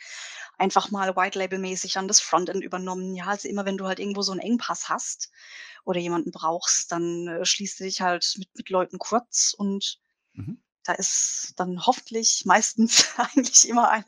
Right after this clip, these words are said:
Speaker 1: dabei, der sagt: „Äh, ja, kriegen wir irgendwie noch zwischen reingeschoben, zwischen die anderen Projekte.“
Speaker 2: Okay, das heißt also, ähm, wenn ich 'ne coole, gut aussehende Webseite brauche, die durchdacht ist, gut funktioniert im Frontend, äh,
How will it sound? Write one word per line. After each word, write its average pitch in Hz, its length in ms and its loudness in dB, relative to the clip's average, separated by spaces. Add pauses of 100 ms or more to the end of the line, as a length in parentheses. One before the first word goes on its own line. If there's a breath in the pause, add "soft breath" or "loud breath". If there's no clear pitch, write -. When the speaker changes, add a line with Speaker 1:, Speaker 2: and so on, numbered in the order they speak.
Speaker 1:
dabei, 202 380 0
der 185 160 -2
sagt: 190 420 -2
„Äh, 190 200 0
ja, - 280 4
kriegen 226 320 -2
wir 214 120 -6
irgendwie 226 160 -4
noch - 220 -6 (540 loud breath)
zwischen 220 280 4
reingeschoben, 226 680 0
zwischen - 260 4
die 208 80 -2
anderen 208 300 -2
Projekte.“ 190 460 -10 (1900 loud breath)
Speaker 2:
Okay, 117 220 2 (140 loud breath)
das 120 140 -8
heißt 147 200 4
also, 131 480 -2
ähm, 113 400 -2
wenn 120 240 -2
ich 139 140 -10
'ne 123 100 -6
coole, 143 400 -8 (100)
gut 190 160 -6
aussehende 147 400 0
Webseite 123 360 -6
brauche, 107 500 -6
die 107 280 -8
durchdacht 123 440 -2
ist, 120 160 -12
gut 131 160 -14
funktioniert 120 600 -8
im 110 100 -12
Frontend, 117 520 -6 (520 soft breath)
äh, 110 360 -2